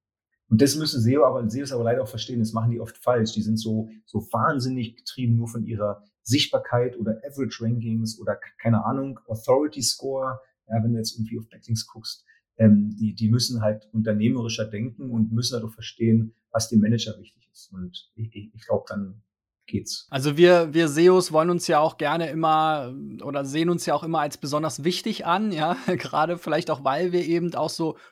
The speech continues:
Speaker 2: übergreifend, äh, in verschiedene, äh, Bereiche eingreifen müssen, fast schon. Ähm,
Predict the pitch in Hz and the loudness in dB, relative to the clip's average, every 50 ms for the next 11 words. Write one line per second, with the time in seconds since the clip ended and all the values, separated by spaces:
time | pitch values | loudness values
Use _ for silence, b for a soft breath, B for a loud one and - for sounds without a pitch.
0 | B _ 208 208 190 214 190 170 - - - 151 160 175 190 185 - 196 180 180 | B _ -2 2 4 4 4 2 0 2 4 6 6 6 4 2 0 0 2 2
1 | 180 180 180 180 - 123 120 151 160 165 - - 180 202 185 190 170 156 - - | 2 2 0 -4 -10 -8 -6 -4 -4 -4 -2 -2 -2 -2 -2 -4 -6 -8 -8 -8
2 | - 185 196 202 202 180 175 170 170 180 185 b b b b b b b _ - | -8 -6 -4 -4 -2 -2 0 0 -2 -2 -4 b b b b b b b _ -4
3 | 156 156 143 156 139 147 131 139 165 190 185 190 - 185 180 175 170 165 165 - | -2 -2 0 -2 0 2 0 2 2 0 -2 -2 -2 0 2 2 2 0 -2 -6
4 | - _ _ 139 147 180 214 208 - 165 160 160 165 185 202 196 - - 214 208 | -12 _ _ -2 0 2 2 0 0 2 2 2 2 2 0 -4 -6 -8 -6 -6
5 | 208 202 196 185 170 160 160 160 160 175 214 220 - - 226 233 233 220 - 214 | -6 -8 -8 -10 -10 -10 -8 -4 -2 -2 -2 -2 -4 -4 -4 -6 -6 -4 -4 -4
6 | 208 - - - - - 202 208 220 233 226 B B B B B B B - 147 | -4 -4 -8 -10 -8 -4 -2 -2 -2 -2 -4 B B B B B B B 0 4
7 | 151 156 156 156 156 151 151 147 151 151 - | 4 6 4 4 2 0 -2 -4 -6 -8 -12